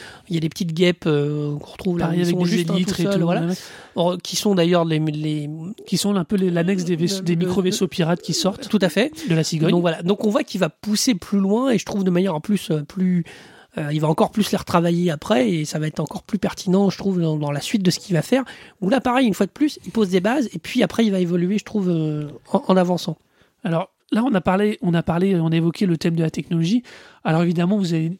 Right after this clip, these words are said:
Speaker 2: on pourrait tout de suite, moi, me reprocher sur, mais Arnaud, dans Totoro, il n'y a pas de technologie. Eh ben si, c'est juste, la technologie est justement l'élément absent qui est traité de façon indirecte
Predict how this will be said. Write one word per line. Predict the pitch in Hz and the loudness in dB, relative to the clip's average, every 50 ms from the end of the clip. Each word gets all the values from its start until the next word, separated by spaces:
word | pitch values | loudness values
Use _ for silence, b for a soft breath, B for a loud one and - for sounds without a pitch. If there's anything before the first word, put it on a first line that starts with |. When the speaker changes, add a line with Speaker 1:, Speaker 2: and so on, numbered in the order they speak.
| _ _ - | _ _ -6
Speaker 2:
on | 175 165 | -6 -6
pourrait | 147 - 190 170 180 | -4 0 0 0 0
tout | - - 202 | 0 0 -2
de | 180 - | -2 0
suite, | - 226 - - | -2 -2 -2 0
moi, | 180 170 196 214 | 0 0 2 2
me | 196 180 175 | 2 2 4
reprocher | 165 165 - - 185 - - 247 | 2 2 2 0 -2 0 0 -2
sur, | - - 185 160 196 - _ _ _ _ 349 | -2 -2 -4 -6 -8 -10 _ _ _ _ -6
mais | 254 160 160 | -2 0 0
Arnaud, | 156 151 143 160 214 240 202 | 0 0 0 0 0 2 2
dans | 180 151 147 | 2 0 0
Totoro, | - - 202 180 - 175 156 185 294 311 - B B B B B B B | 0 0 0 0 2 2 0 0 0 -2 -4 B B B B B B B
il | 294 | 0
n'y | 180 165 | 0 0
a | 151 | 0
pas | - - 240 240 | 0 0 0 2
de | 214 | 2
technologie. | 175 - 180 - 185 196 220 208 196 202 202 - _ _ _ _ - 240 | 0 -2 -2 -2 0 0 2 2 2 2 0 -2 _ _ _ _ -2 0
Eh | |
ben | 233 302 | 0 0
si, | 208 - - 180 175 - _ B B B B B B B B | 0 0 -2 -4 -4 -6 _ B B B B B B B B
c'est | B - 180 | B 0 0
juste, | 175 208 240 - - 269 - - | 2 2 2 0 -2 -6 -2 0
la | 180 180 175 | 2 2 2
technologie | - - 202 - 233 226 220 202 202 269 247 | 2 0 0 0 2 2 2 2 2 2 0
est | |
justement | 185 208 - - 220 202 226 | 0 -2 -2 0 0 2 2
l'élément | 226 208 208 208 208 190 202 220 - | 4 2 4 2 2 2 0 -2 -2
absent | - 208 - - - 233 233 233 - _ _ - | -6 -6 -4 -2 -2 0 -2 -2 -6 _ _ -8
qui | - - | -4 -2
est | 190 180 | -2 0
traité | - - 196 180 - 226 | 0 0 0 2 2 0
de | - | 0
façon | - 170 - - 180 202 _ _ _ _ _ - | 0 -2 0 0 -4 -4 _ _ _ _ _ -2
indirecte | 233 220 208 214 208 208 220 226 - - | 0 2 4 4 4 2 2 0 -4 -8